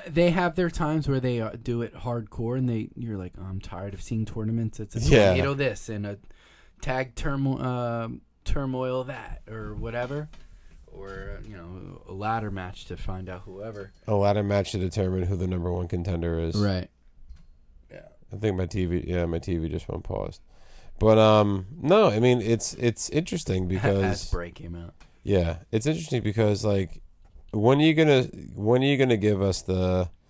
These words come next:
Speaker 2: the whole, you know, Uso versus Zayn thing that we want?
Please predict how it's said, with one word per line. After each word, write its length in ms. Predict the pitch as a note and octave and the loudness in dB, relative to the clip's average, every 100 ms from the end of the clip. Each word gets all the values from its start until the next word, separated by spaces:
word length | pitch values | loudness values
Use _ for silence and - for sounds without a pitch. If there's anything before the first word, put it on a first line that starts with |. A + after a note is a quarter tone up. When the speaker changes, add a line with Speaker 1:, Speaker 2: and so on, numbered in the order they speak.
| _ _ _ _ - | _ _ _ _ -10
Speaker 2:
the 300 | G2+ G2 F#2+ | -2 0 2
whole, 800 | F2 G2+ G2 F#2+ F#2+ F#2 F2+ E2+ - _ _ | 2 2 2 2 0 0 -2 -6 -18 _ _
you 120 | - G2+ | -4 2
know, 200 | G2 F2+ | 2 2
Uso 460 | G#2 G2+ - G2+ | 0 0 2 2
versus 380 | F#2+ G2 F#2+ F#2+ | 2 0 0 0
Zayn 480 | F#2+ F#2 F#2 F#2 F2 | 0 0 0 -2 -4
thing 260 | F#2 F#2 | -4 -2
that 140 | F2+ D2+ | -2 -2
we 140 | F2 | -2
want? 400 | E2+ D#2+ - - | -2 -2 -4 -8